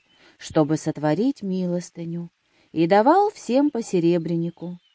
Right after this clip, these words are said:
Подходит он и к затворнику, неся с собой златницу,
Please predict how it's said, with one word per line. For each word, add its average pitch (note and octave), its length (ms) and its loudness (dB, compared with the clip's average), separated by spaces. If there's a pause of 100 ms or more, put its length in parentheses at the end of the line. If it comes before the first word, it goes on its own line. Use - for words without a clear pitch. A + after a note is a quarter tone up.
(440)
Подходит F#4+ 580 0
он G3 140 0
и - 140 -6
к F#3 60 -8
затворнику, C#4 840 2
неся C4 420 2
с - 40 -4
собой F4 340 2
златницу, G#3+ 880 0